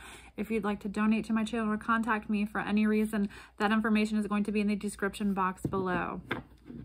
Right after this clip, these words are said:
All right, so the energy that I'm picking up for you is kind of, like, the energy of needing to make a decision. Um, and I don't want this to sound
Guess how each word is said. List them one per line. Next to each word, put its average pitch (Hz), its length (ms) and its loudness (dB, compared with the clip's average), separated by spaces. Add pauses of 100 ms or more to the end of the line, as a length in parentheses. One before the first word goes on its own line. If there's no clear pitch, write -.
(280)
All 226 100 6
right, 202 260 2
so 233 400 4 (420)
the - 100 0
energy 311 320 8
that 262 120 4
I'm 240 120 6
picking 233 300 2
up 202 180 2
for 214 100 2
you 196 440 4
is 202 200 -2
kind 302 220 4
of, 349 80 4
like, 339 160 4
the 247 120 0
energy 233 420 4
of 220 80 4
needing 233 240 4
to 277 80 0
make 254 160 2
a 233 40 2
decision. 202 760 0
Um, 196 540 6 (1300)
and 208 580 4
I 220 120 0
don't 285 220 6
want 269 40 2
this - 200 -6
to 233 100 -2
sound 196 520 4